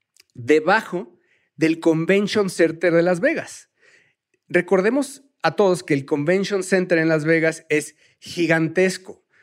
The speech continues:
Es el, eh, es quizá el centro, eh, no, es el centro de exposiciones más grande del mundo, o era, seguramente por ahí en China <laughs> ya debe de haber otro,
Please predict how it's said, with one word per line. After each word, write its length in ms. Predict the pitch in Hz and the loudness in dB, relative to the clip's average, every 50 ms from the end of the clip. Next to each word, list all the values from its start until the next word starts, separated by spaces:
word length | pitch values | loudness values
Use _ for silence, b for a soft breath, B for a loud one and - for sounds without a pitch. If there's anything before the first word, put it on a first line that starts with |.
| b b | b b
Es 300 | b 147 156 - - - - | b -2 -2 -2 -6 -4 0
el, 400 | 165 151 143 143 143 143 143 - | 2 2 2 2 0 -2 -6 -6
eh, 240 | 151 151 156 151 143 - | -6 -4 -4 -2 -2 -2
es 180 | 160 165 165 | -2 -2 -4
quizá 680 | - - 185 - - - 165 160 165 165 170 170 - - | -6 -8 -8 -4 0 2 4 4 4 2 0 -2 -4 -4
el 200 | - 147 143 131 | -4 -2 -2 -2
centro, 340 | 127 - 165 160 - 180 170 | -2 -4 -4 -2 0 -2 0
eh, 80 | 170 175 | 0 0
no, 220 | 165 127 110 - | 0 -2 -2 0
es 280 | - 240 294 254 - - - | 2 2 2 2 0 -8 -8
el 100 | 165 139 | -8 -4
centro 260 | 135 170 170 170 185 | -4 -4 -2 -2 -2
de 40 | 156 | -4
exposiciones 580 | - - 139 131 110 117 120 151 160 160 143 | -4 -4 -8 -8 -6 -4 -2 0 0 0 0
más 320 | 143 151 151 156 151 147 143 | 0 0 0 2 0 0 0
grande 440 | 156 151 151 156 156 156 156 156 143 | -2 0 0 0 0 0 0 -2 0
del 240 | 131 123 123 123 | 0 -2 0 0
mundo, 360 | 127 135 160 185 208 220 240 - | 0 2 2 2 4 2 2 2
o 160 | 139 139 139 | 2 2 4
era, 140 | 156 196 226 | 4 4 2
seguramente 480 | - 156 143 165 165 160 160 160 165 | 0 -2 -2 0 0 0 0 -2 -4
por 160 | - 135 127 | -2 0 2
ahí 140 | 131 135 143 | 2 2 2
en 80 | 143 131 | 0 -2
China 260 | 120 - 139 135 131 | -4 -4 -4 -2 -2
<laughs> 60 | 127 | -4
ya 60 | 131 | -4
debe 140 | 175 160 143 | -2 -2 -2
de 60 | 123 | -2
haber 180 | 110 107 117 120 | -2 -4 -2 -2
otro, 280 | 127 123 - 202 254 | -2 -2 -2 -4 -4